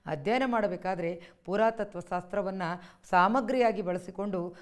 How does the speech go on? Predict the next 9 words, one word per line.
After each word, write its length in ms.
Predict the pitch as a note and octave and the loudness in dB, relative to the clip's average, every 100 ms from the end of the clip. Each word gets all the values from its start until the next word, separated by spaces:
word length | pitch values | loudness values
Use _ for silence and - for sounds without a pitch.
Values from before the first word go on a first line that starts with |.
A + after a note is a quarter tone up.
| - - | -6 2
ಆ 140 | F#3+ | 4
ಮೂಲಕ 360 | A#3 C4+ C4+ B3 | 6 4 4 2
ನಾವು 220 | G#3+ G3 | 0 -2
ಅಧ್ಯಯನವನ್ನು 540 | F3+ E3 F#3 F3+ F3+ F3 | -4 -4 -4 -4 -6 -4
ಮಾಡೋದಕ್ಕೆ 580 | E3+ E3+ F#3+ G#3 G3 - - - | -4 -4 -2 -2 -2 -6 -14 2
ಸಾಧ್ಯ 340 | G3 G#3 F#3 | 6 6 8
ಎಂಬುದನ್ನು 800 | D4 C#4 A#3+ G#3 F#3+ G3 F3 F3 - - D#3 | 8 8 6 4 4 4 4 0 -8 -14 -2
ಗೋರ್ಡನ್ 440 | E3 G#3 A3+ A3 | 2 4 2 0
ಚೈಲ್ಡ್‌ರವರು 680 | A3+ F#3 G3+ F#3+ F#3 E3+ E3+ | -2 -2 0 -2 0 -4 -6